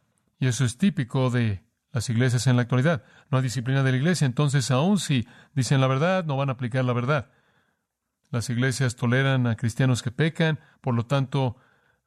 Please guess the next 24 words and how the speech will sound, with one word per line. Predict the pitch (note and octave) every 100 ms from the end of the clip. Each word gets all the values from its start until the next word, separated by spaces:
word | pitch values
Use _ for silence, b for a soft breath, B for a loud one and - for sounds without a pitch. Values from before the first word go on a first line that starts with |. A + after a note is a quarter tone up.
| _
rebajan | B2 B2 A#2+ D#3 D#3 D3
el | B2
valor | A#2+ A#2+ G#3
de | A3+
la | D#3+
verdad, | C3 B2 C#3 -
porque | B2+ A#2+
si | B2
la | A#2+
verdad | A#2+ D#3 F#3
no | E3 D#3+
tiene | E3 D3
que | B2+
ser | B2 C3
vivida, | A#2+ C#3 F#3
entonces, | F3+ - D3 C#3 D3+ C3+ - b b _
¿cuál | B2 A2+ B2
es | A#2+ - - _ _ _ _ _
su | - B2
punto? | D#3 G#3 G#3+ A2+ _ _ _ _ _
Como | - A#2
resultado | A#2+ B2 A2 C3+ C3+
de | C3+
esto, | A#2+ C#3+ C3